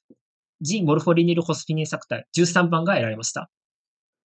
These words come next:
これらの構造に関しては、各種エヌエムアール測定、並びにX線結晶構造解析により同定しております。このように、銀中心を保ったまま、えー、ラムダファイブホスフィニン索帯を、あ、失礼しました。ラムダファイブホスフィニン化学種を得ることができました。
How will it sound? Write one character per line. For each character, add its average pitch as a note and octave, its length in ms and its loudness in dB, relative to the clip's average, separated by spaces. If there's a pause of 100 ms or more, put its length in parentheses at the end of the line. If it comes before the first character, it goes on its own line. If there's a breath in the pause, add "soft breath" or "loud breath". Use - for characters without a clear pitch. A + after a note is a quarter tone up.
(120)
こ - 80 -4
れ B3 80 4
ら B3 120 4
の C3 100 2
構 B2 160 0
造 A#2 160 0
に A#2 80 -4
関 A#2 120 -6
し A2+ 100 -8
て D#3+ 80 -4
は、 F#3 260 2
各 F3+ 160 0
種 - 140 -2
エ - 20 -2
ヌ F3 60 -2
エ - 20 -2
ム D3+ 60 -2
ア - 20 -2
ー - 20 -2
ル A2 60 -8
測 - 180 -16
定、 - 140 -12
並 B2+ 220 -6
び D#3+ 40 -2
に F3+ 160 -4
X C3 240 -6
線 C3 160 -6
結 B2 200 -6
晶 A#2+ 120 -6
構 A#2+ 120 -6
造 A2+ 140 -6
解 B2 140 -4
析 A#2+ 220 -6
に G3 80 -2
よ F3 40 -2
り A#2 80 -4
同 A#2 160 -6
定 A2+ 140 -10
し - 140 -8
て A#2+ 80 -12
お C3 60 -12
り C#3+ 60 -12
ま - 100 -16
す。 - 260 -16 (840)
こ G3+ 60 -2
の A#3+ 60 0
よ B3+ 140 2
う - 40 4
に、 A#2 240 -2 (300)
銀 G#3 180 0
中 C4+ 180 0
心 D3+ 220 -2
を A2+ 80 -6
保 C#3 220 0
っ F#3+ 100 -4
た D3 80 0
ま C3+ 140 -2
ま、 F#3+ 240 2 (100)
え B2 200 0
ー、 - 20 -2
ラ C3 80 2
ム C#3+ 80 0
ダ D3+ 80 6
フ - 60 -4
ァ D#3+ 80 4
イ - 20 2
ブ C#3+ 80 -8
ホ - 80 -6
ス - 100 -10
フ - 60 -10
ィ - 20 -8
ニ C#3+ 60 -6
ン - 20 -8
索 - 260 -10
帯 C3 220 -4
を、 F3+ 200 -8
あ、 B2+ 200 0
失 C3 140 -4
礼 - 20 -4
し - 80 -8
ま - 60 -14
し - 60 -14
た。 - 100 -20
ラ D3 100 2
ム C#3+ 80 0
ダ D3 80 2
フ C#3+ 100 0
ァ D3+ 40 4
イ D3 40 2
ブ D3 60 -8
ホ D3 140 -6
ス - 100 -10
フ E3 80 -2
ィ - 20 0
ニ D3 100 -2
ン - 20 -6
化 D3 140 -2
学 D3 140 -2
種 - 160 -2
を G#3+ 220 -6
得 - 60 0
る A#2 80 -8
こ - 100 -12
と G3+ 80 -12
が G3+ 80 -6
で - 80 -10
き - 80 -14
ま - 60 -14
し - 100 -8
た。 - 160 -20